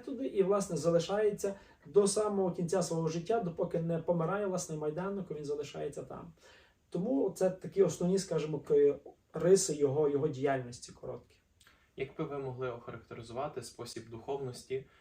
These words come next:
Speaker 2: блаженного священомученика Омеляна Ковча, покровителя душпастерів нашої церкви?
Speaker 1: Е, якщо подивитись на його духовність, то це, е, скажімо, був пастир, який завжди йшов туди,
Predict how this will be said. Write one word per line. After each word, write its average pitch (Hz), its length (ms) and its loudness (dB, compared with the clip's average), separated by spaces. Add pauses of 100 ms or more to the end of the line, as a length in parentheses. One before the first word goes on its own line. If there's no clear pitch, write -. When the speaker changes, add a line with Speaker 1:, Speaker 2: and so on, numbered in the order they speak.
(160)
Speaker 2:
блаженного 120 460 -6
священомученика 120 880 -12
Омеляна 113 400 -8
Ковча, 160 420 -6
покровителя 117 640 -8
душпастерів 110 640 -8
нашої 107 320 -12
церкви? 104 420 -12 (720)
Speaker 1:
Е, 131 140 -4 (120)
якщо - 320 2
подивитись 208 460 2
на 202 60 2
його 208 180 6
духовність, 208 680 2
то 175 60 -8
це, 196 520 0
е, 156 80 0
скажімо, 185 320 0
був 170 240 -2
пастир, 226 420 2
який 175 480 -2
завжди 170 500 0
йшов 170 300 -2
туди, 196 400 4